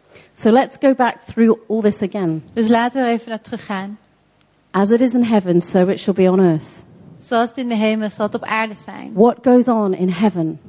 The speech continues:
Speaker 2: Wat er in de hemel gebeurt,
Speaker 1: with the honor code?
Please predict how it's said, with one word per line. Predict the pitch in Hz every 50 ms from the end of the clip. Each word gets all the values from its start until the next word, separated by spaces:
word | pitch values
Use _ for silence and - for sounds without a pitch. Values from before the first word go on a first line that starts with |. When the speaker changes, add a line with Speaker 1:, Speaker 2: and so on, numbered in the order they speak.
| - - - - _
Speaker 2:
Wat | - 214 220 233 233
er | 269
in | 254 247
de | 240 214
hemel | 208 226 240 262 269 262
gebeurt, | - - 220 196 202 196 190 190 247 302 311 _ _ _ _ _
Speaker 1:
with | - 185 -
the | 208 190 -
honor | 202 190 185 185
code? | 180 - - 175 165 156 151